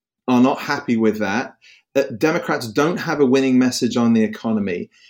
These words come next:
even as they've managed to support economic revival with some major legislative victories. However, you're running against people at the same time who are fundamentally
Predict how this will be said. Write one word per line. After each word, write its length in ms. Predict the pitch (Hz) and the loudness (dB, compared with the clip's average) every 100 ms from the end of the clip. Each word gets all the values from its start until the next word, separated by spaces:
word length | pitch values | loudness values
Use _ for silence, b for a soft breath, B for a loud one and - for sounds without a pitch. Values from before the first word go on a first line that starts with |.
| b - | b -2
even 320 | 165 170 160 | 2 2 4
as 220 | 147 131 | 2 4
they've 260 | 131 120 117 | 2 4 4
managed 600 | 123 127 127 - - - | 4 4 2 -2 -8 -2
to 360 | 117 113 113 113 | 2 2 2 -2
support 760 | - 120 - 185 185 120 117 - | -6 -6 2 4 6 4 2 -4
economic 500 | 123 - 117 113 107 | -10 -4 -2 -2 -2
revival 640 | 107 107 107 107 104 98 101 | -2 -2 -2 -2 -4 -4 -2
with 160 | 101 | -4
some 460 | - 107 104 110 123 | -4 -4 0 2 2
major 480 | 123 127 120 123 113 | 2 2 2 0 2
legislative 800 | 110 110 113 - 110 104 101 101 | 2 0 -4 -6 -4 -2 -4 -2
victories. 580 | 135 - 107 - - b b b b b _ | -4 -4 -8 -8 -14 b b b b b _
However, 840 | - - 156 165 202 208 113 73 - _ _ _ _ - | -14 -8 0 2 4 2 -2 -6 -12 _ _ _ _ -8
you're 280 | 123 165 185 | 0 2 4
running 260 | 170 202 220 | 4 6 6
against 460 | 202 170 156 - | 4 0 -4 -6
people 500 | 170 180 - 117 104 | -4 -4 -2 -4 -2
at 80 | 123 | -4
the 60 | - | -4
same 320 | - 190 190 | -2 0 -2
time 440 | - 220 208 147 - | -2 0 0 -2 -2
who 240 | 185 185 | 2 2
are 80 | 160 | 0
fundamentally 1040 | - - 254 269 202 226 220 - 135 131 | -6 -2 0 2 4 4 4 2 0 -2